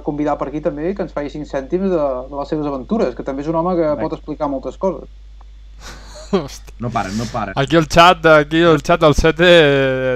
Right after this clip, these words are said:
Speaker 3: diu que els N cinc seran barats, però de jugat també, o sigui, <laughs> sisplau.
Speaker 2: I el Dani, que també ens remarca molts cata-, molts catalans als diferents podis, no? O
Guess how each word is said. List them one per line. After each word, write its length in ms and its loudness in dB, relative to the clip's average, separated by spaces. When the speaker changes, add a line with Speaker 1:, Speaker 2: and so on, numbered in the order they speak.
Speaker 3:
diu 240 0
que 80 0
els 160 2
N 180 -2
cinc 540 -6
seran 320 -2
barats, 320 2
però 320 -4
de 80 -4
jugat 320 -4
també, 380 -10
o 80 -20
sigui, 300 -12
<laughs> 0 -
sisplau. 460 -6
Speaker 2:
I 80 2
el 160 2
Dani, 240 0
que 80 -4
també 240 -8
ens 160 -10
remarca 480 -8
molts 320 -6
cata-, 260 -8
molts 300 -8
catalans 420 -2
als 220 -6
diferents 400 -6
podis, 400 -4
no? 160 -4
O 160 -2